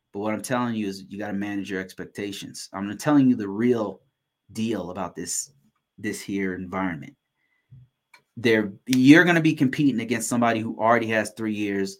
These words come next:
of in the field experience.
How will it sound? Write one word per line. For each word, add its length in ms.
of 240
in 200
the 80
field 560
experience. 800